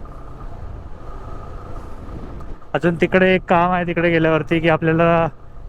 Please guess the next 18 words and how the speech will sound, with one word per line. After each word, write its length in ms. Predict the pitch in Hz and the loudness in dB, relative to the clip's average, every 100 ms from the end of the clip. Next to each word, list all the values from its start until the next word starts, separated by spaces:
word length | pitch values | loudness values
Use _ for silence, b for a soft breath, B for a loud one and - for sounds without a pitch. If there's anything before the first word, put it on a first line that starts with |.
| - | 2
रूम 300 | 160 180 180 | 4 4 4
शोधायचे 500 | 175 156 160 151 165 | 2 4 4 4 0
आहेत. 220 | 147 - - - - - - - - - - - - - - - - - - - - - | 0 -6 -14 -14 -12 -12 -12 -12 -12 -12 -10 -12 -12 -12 -12 -12 -12 -12 -12 -12 -8 0
नंतर 280 | 151 143 165 | 2 4 2
मग 100 | 160 | 4
आपल्याला 540 | 156 156 151 151 147 143 - 147 147 | 2 2 2 4 2 0 -8 -2 2
जावं 220 | 135 135 | 2 2
लागेल 260 | 131 127 | 2 0
कुठेतरी 320 | 127 127 127 123 | -2 0 2 2
दुसरीकडे. 480 | 123 131 123 120 113 - - - - - - - - - - - - - - - - - - - - - - - - - | 0 0 2 2 0 -6 -10 -12 -10 -12 -10 -12 -12 -12 -12 -12 -12 -12 -12 -12 -12 -12 -12 -12 -12 -12 -12 -12 -6 2
लहानपणाची 560 | 139 156 165 175 165 180 | 2 2 0 -2 2 2
आठवण 300 | 135 151 156 | 2 0 -2
आली 160 | 127 | 0
मला. 220 | 135 131 | 0 0
आता 440 | 135 143 139 135 131 | 0 2 2 2 0
तिकडे 240 | 143 147 143 | 0 0 0
लु-, 80 | |
मुलं 300 | 139 139 139 | 0 0 2